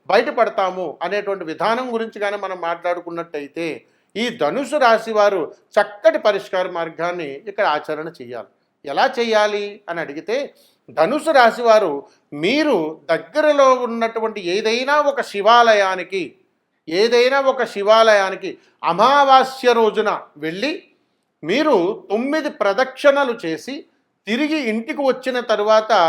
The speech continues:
మీ స్వహస్త్రాలతోటి ఏదైనా ఒక ప్రసాదాన్ని గృహంలో సిద్ధం చేసుకుని దానిని పిల్లలకు పంచేటువంటి ప్రయత్నం చెయ్యండి. అంటే బాలలకు పంచాలి అని ఉంటుంది.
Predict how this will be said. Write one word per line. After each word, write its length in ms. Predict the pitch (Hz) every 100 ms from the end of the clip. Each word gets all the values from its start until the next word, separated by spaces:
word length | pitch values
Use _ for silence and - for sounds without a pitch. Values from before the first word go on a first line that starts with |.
| 180 - _ _ -
మీ 180 | 165 285
స్వహస్త్రాలతోటి 1200 | - 240 233 277 - 277 254 247 240 240 226 226 269
ఏదైనా 480 | 196 233 254 277 285
ఒక 220 | 285 254 226
ప్రసాదాన్ని 680 | 196 180 240 262 247 240 233
గృహంలో 520 | 180 185 208 233 226 - - _
సిద్ధం 420 | - 220 165 277 262
చేసుకుని 460 | 240 226 - 226 165 170 170
దానిని 480 | 180 214 233 214 170 185 - _ -
పిల్లలకు 480 | 226 277 302 285 269
పంచేటువంటి 640 | 247 220 233 220 202 190 196
ప్రయత్నం 480 | 175 170 170 196
చెయ్యండి. 420 | 226 160 151 139 131
అంటే 180 | 180 226
బాలలకు 540 | 143 175 226 220 214
పంచాలి 560 | - 180 170 165 160 170
అని 120 | 220
ఉంటుంది. 360 | 165 160 151